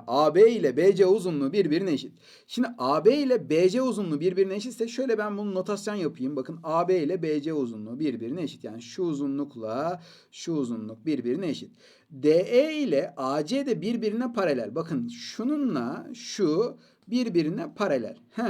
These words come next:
C E D doksan altı derece. Neresi o C E D dediği yer?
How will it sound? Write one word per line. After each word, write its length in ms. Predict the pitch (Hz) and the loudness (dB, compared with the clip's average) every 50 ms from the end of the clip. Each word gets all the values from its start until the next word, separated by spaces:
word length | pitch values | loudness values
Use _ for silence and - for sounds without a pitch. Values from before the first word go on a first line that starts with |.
| 165 139 123 113 113 113 113 113 120 | 0 0 -2 -4 -6 -10 -12 -14 -10
C 160 | 117 160 196 | 2 6 6
E 400 | 220 240 247 254 254 254 240 226 | 8 8 6 4 4 4 4 8
D 160 | 269 277 277 | 8 8 10
doksan 300 | 269 247 233 240 254 262 | 10 8 4 4 2 0
altı 280 | 262 254 247 226 247 240 | 0 0 0 0 2 4
derece. 400 | 214 185 151 123 107 117 - - _ _ _ _ _ _ _ - | 4 4 4 2 -2 -6 -12 -16 _ _ _ _ _ _ _ -8
Neresi 540 | 131 135 160 196 233 247 240 214 - - 139 | -2 0 2 4 6 4 4 4 2 -2 -4
o 200 | 104 110 113 120 | -4 -4 -6 -6
C 180 | 117 113 123 | -4 -2 -2
E 460 | 123 117 120 - 123 120 120 120 120 123 | -2 -2 -4 -4 -4 -2 -2 -2 0 0
D 240 | 123 123 123 120 | 0 2 0 0
dediği 400 | 120 120 113 117 117 110 107 107 | -2 -2 -4 -4 -6 -8 -6 -4
yer? 240 | 110 135 170 220 - | -2 -2 -2 -2 -6